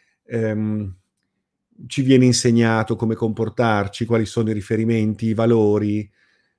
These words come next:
<clears throat> e ogni società ha la sua morale, ha i suoi valori di riferimento, ha il suo modo di vivere, ogni tempo ha il suo,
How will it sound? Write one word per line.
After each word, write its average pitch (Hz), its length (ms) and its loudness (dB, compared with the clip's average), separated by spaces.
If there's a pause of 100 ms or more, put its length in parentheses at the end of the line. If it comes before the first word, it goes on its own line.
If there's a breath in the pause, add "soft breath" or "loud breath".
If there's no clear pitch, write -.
(200)
<clears throat> 151 420 -4
e 131 200 2
ogni 143 280 4
società 127 720 0
ha 107 160 -4
la 107 120 -4
sua 113 220 -2
morale, 107 760 0 (200)
ha 120 140 -2
i 120 60 0
suoi 117 240 -2
valori 110 320 0
di 107 100 -4
riferimento, 107 840 -4
ha 120 140 -4
il 127 100 0
suo 123 240 0
modo 120 320 6
di 107 140 2
vivere, 107 600 2 (560 soft breath)
ogni 139 320 6
tempo 123 800 4
ha 120 160 0
il 117 120 0
suo, 117 640 -2